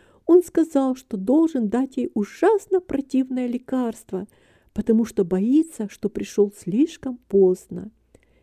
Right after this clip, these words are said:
Никто не мог сказать, много или мало она проглотила отравы,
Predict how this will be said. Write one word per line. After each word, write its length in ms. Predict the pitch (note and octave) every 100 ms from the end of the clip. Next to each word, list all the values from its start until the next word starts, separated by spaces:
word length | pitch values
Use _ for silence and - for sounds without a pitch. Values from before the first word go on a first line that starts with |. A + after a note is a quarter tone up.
| _
Никто 420 | A3+ G#4 - A4
не 160 | G4 G#3
мог 180 | F#3 G3
сказать, 540 | - G3 G#3+ G3 -
много 500 | F#3 G3+ D#4 F4+ C#4+
или 200 | A#3+ F3
мало 480 | E3+ G3+ D#4+ D#4 D4
она 240 | C4+ C4+ C4 _ _ -
проглотила 640 | A#3+ B3 B3 - B3+ A3+
отравы, 560 | A3+ A3+ A3+ A3+ A3+